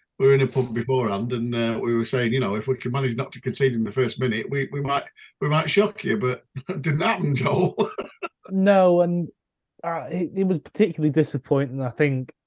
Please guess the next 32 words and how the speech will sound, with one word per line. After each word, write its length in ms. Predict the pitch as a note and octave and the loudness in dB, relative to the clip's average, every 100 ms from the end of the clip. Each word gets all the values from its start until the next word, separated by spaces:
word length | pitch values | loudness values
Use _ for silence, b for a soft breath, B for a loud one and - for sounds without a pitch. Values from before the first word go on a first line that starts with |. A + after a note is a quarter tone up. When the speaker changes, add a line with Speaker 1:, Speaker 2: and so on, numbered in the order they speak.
| - | -10
Speaker 2:
especially 400 | C3 E3+ D3+ D#3 | -2 0 2 0
after 220 | B2+ C#3 | 0 -2
the 160 | B2+ C#3 | 0 0
Ipswich 480 | - - C3 A#2 - | -2 -8 -10 -8 -10
game. 240 | A2 - b b | -10 -10 b b
Well, 100 | G3 | 0
if 60 | F#3 | 0
we 80 | F#3+ | 2
compare 360 | G3+ F#3 A3+ G3+ | 0 4 6 6
the 140 | D#3+ | 2
Ipswich 500 | E3+ - - D3+ - | 0 -2 -2 -2 -2
and 420 | C3+ C3 B2+ C#3+ | -2 -2 -4 -4
compare 320 | C#3 C#3+ D#3 D#3 | 0 4 4 2
it 60 | |
to 80 | C3 | 2
the 100 | C3+ | 0
Ipswich 480 | D#3+ - C3+ C3 - | 0 -4 -6 -6 -10
and, 160 | A#2+ | -12
and 140 | B2 B2 | -8 -8
the 80 | A#2 | -8
sh-, 80 | - | -8
and 220 | B2+ B2+ | -6 -4
the, 140 | B2 | -2
uh, 160 | B2 A#2+ | -2 -2
the 80 | A#2 | 0
Derby 360 | D3+ D3 C3 | 2 4 2
games, 440 | A#2+ A2 G#2+ A2 - _ _ _ _ _ _ _ | -2 -6 -8 -12 -16 _ _ _ _ _ _ _
although 200 | E3+ G3+ B3 | 6 8 8
we've, 140 | G#3 | 8
uh, 460 | F#3 - _ - - - | 4 2 _ -16 -16 -6
we've 240 | F3+ D3+ | -2 4
lost 400 | D3+ G3 - - | 6 4 2 -14